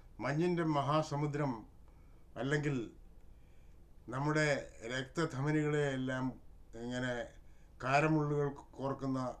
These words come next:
അതിശക്തമായ തണുപ്പും കൂടി വന്നു കഴിഞ്ഞാൽ ജനജീവിതം തന്നെ സ്തംഭിക്കും. നമുക്ക് എങ്ങോട്ടും പോകാൻ പറ്റാത്ത അവസ്ഥ. കാറുകൾ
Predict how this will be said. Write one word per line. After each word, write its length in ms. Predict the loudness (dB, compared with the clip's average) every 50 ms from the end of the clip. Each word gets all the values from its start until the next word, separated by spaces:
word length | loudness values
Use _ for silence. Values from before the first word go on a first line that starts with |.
| -12 -10
അതിശക്തമായ 800 | -8 -6 -4 -4 -4 -4 -8 -8 -6 -4 -4 -2 -2 -2 -4 -4 -4 -4
തണുപ്പും 320 | -4 -4 -4 -4 -4 -4
കൂടി 160 | -4 -2 -2
വന്നു 260 | -2 -4 -4 -4 -4 -4
കഴിഞ്ഞാൽ 460 | -4 -4 -4 -2 -2 -2 -2 -4 -6 -10 -14 -18 -20 -20 -20 -20 -20 -20 -20 -20 -20 -16 -12 -12 -10 -6
ജനജീവിതം 800 | -4 -4 -2 -2 -2 -2 0 0 0 0 -2 -2 -2 -2 -4 -4
തന്നെ 180 | -4 -6 -6
സ്തംഭിക്കും. 760 | -8 -8 -12 -12 -10 -8 -6 -6 -6 -6 -6 -8 -8 -10 -16 -20 -14 -10
നമുക്ക് 200 | -10 -8 -6 -6
എങ്ങോട്ടും 460 | -6 -4 -4 -4 -4 -4 -4 -6 -4
പോകാൻ 240 | -2 -2 -2 -2 -2
പറ്റാത്ത 440 | -4 -6 -6 -6 -6 -6 -4 -6 -6 -8 -8 -10
അവസ്ഥ. 300 | -10 -10 -10 -8 -8 -10 -10 -10 -14 -18 -20 -20 -20 -20 -20 -20 -20 -20 -20 -20 -20 -20 -14 -6 -2
കാറുകൾ 600 | 0 2 4 4 4 4 2 2 2 0 -4